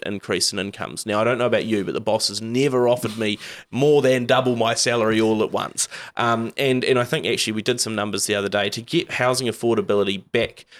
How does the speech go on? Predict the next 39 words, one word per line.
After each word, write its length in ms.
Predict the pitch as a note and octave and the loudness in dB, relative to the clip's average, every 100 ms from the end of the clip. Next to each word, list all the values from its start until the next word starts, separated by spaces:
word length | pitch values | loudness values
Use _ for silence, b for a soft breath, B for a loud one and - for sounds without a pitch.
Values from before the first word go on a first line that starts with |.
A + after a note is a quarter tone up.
| B - | B -4
uh, 260 | G2+ G2 - - | 0 -2 -4 -6
to 360 | A#2 G#2 G2 | -2 -2 0
where 160 | A2 G#2+ | 0 0
it 80 | F2+ | 2
was 260 | G#2+ G2+ | 0 0
in 100 | G#2 | -4
around 240 | F#2+ G2+ G2 | 0 0 0
about 180 | F#2+ | -2
the 140 | - F#2 | -2 -2
early 180 | G2+ G2 | 0 -2
two 200 | - F2 | -6 -6
thousands 520 | G#2 G2+ G#2 G2+ F#2+ | -2 0 -2 -4 -8
here 160 | G#2 | -6
in 60 | F#2 | -6
New 140 | F2 | -8
Zealand, 340 | F2+ F2 D#2+ - B B B | -6 -6 -8 -12 B B B
we 140 | A#2 D3+ | 2 2
would 160 | E3 | 0
have 300 | A#2+ A#2+ - | -2 -4 -2
to 100 | A2 | -4
have 500 | G#2+ A2+ G2+ F#2 - - | -4 -2 -2 -2 -8 -4
house 240 | B2+ B2 | -2 -2
prices 540 | - A2 G#2 - G2 G#2 | 0 0 0 0 -4 -6
not 380 | A2 C3 - - | -4 -2 -4 -6
increase 500 | A#2 G#2 A#2 G2+ - - | -6 -4 -2 0 -2 0
at 220 | B2+ - - | -2 -2 2
all 480 | C3+ B2+ G#2 C#3+ b b b - | 4 6 4 0 b b b 0
over 320 | A2+ A2 G#2+ | 2 2 0
the 120 | G2 | -2
next 300 | G#2 - - | -4 -4 -4
thirty 240 | - G#2+ G#2 | 0 -2 0
years, 300 | G2+ C3+ B2 | -2 0 0
all 100 | C3 | 0
the 60 | |
way 200 | A#2+ A2+ | 2 2
through 220 | A2 B2 | 2 -2
to 60 | G#2 | -2
twenty 260 | - G#2+ G2+ | -6 -6 -4
fifty, 440 | - - C3+ | -6 -4 -6